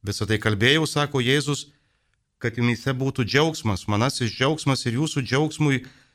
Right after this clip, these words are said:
jau nieko nebetrūktų.“ Taigi, tokios kraštutinės Dievo meilės prisipažinimo kryžiaus akivaizdoj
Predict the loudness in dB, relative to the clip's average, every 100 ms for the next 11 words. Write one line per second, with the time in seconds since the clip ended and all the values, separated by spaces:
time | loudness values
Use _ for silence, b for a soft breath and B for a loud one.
0 | B B 0 2 4 2 0 0 0 -2
1 | -6 -6 -12 -12 _ _ _ _ _ _
2 | _ _ _ _ _ _ _ _ _ _
3 | 0 0 2 2 4 2 -4 _ -8 -4
4 | 0 0 -2 -2 0 0 -2 -6 -2 2
5 | 4 4 2 -2 0 2 2 2 2 0
6 | -2 -6 -4 -4 0 2 4 4 2 B
7 | B B B B B _ _ -2 0 0
8 | -2 -2 -4 -2 -2 -2 0 -2 -4